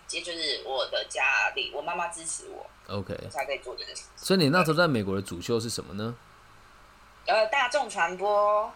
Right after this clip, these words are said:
Speaker 2: 哦，难怪声音这么好听，实在是发音如此正确。
Speaker 1: <laughs>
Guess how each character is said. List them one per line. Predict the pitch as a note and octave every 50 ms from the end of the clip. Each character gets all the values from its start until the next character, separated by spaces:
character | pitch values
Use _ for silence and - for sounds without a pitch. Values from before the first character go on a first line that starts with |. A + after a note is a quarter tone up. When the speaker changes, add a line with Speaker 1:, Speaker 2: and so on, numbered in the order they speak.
| - - -
Speaker 2:
哦， | F#2+ F#2+ G#2 A2+ A#2+ B2 B2 B2 B2 A#2+ A#2+ A#2+ A#2 A2 G#2 F#2+ F#2+
难 | G#2+ A2 A#2+
怪 | C3 C#3+ C3
声 | - C3+ C3
音 | C3+ C3+ C3
这 | B2+ D3 C3+
么 | A#2+ A2 G2+
好 | F2 G2+ F2 E2
听， | E2 - G#2+ F#2+ F#2 G2 F#2+
实 | F#2 F#2+ F#2
在 | F#2+ G2 F#2+ F#2
是 | F2+ F#2 F#2 F2+ - - - - - - - - - - - - - - - -
发 | - - C#3+ C3 C#3 C#3
音 | C3+ C3+
如 | C3 B2+ C#3+
此 | - - G#2 F2+
正 | C3 B2+ A2+ G#2
确。 | F#2 A2+ A2 F#2+ F2
Speaker 1:
<laughs> | -